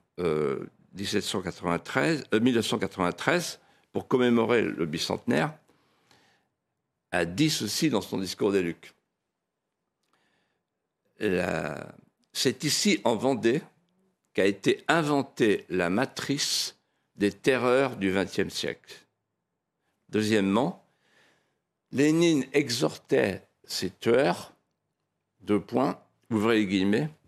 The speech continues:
Il nous faut des Vendées, c'est-à-dire des exemples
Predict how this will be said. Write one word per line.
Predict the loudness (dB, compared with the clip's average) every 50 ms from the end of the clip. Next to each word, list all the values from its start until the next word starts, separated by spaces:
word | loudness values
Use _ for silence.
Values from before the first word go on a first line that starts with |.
| _ _ 0
Il | 2 4 4 4 4
nous | 4 2
faut | 0 -4 -2 2 2 2 2 0 -2
des | -2 -2 -2
Vendées, | -2 0 -2 -2 0 0 0 -2 -2 -4 -6 _ _ _ _ _ _ _ _ _ _ _ _ _ _ _ _ _ _ _ _ _ _
c'est-à-dire | -4 -4 0 2 2 2 4 4 2 2
des | 2 2 2 2 2 0
exemples | -2 0 -2 0 2 2 4 2 0 -2 -6